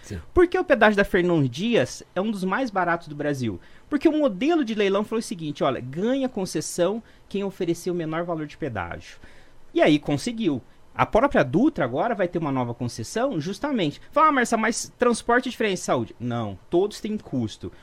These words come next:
Speaker 2: O que é diferente, claro, é o tratamento, a forma. Mas quando se trata a questão de saúde, torna-se algo muito pessoal, quando na verdade saúde é um bem como o outro.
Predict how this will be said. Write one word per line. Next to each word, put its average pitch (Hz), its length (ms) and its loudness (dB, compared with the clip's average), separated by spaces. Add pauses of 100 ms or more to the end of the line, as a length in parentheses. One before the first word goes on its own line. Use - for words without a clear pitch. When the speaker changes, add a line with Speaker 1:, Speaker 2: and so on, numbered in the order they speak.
(100)
Speaker 2:
O 117 80 -6
que 151 100 -2
é 135 60 2
diferente, 131 720 -2
claro, 107 360 0
é 104 40 -8
o 101 60 -4
tratamento, 156 840 -8
a 117 100 -6
forma. 110 400 0 (280)
Mas 139 280 -2 (380)
quando 254 220 2
se 202 140 -6
trata 285 340 -2
a - 20 -14
questão 185 300 -2
de 156 60 -8
saúde, 170 460 -6
torna-se 196 400 -6
algo 185 220 -2
muito 196 340 -2
pessoal, 160 480 -2
quando 175 200 -4
na 185 100 -4
verdade 165 480 -4
saúde 196 380 -4
é 220 40 -2
um 254 140 0
bem 202 180 0
como 277 260 -4
o - 20 -2
outro. 202 540 -2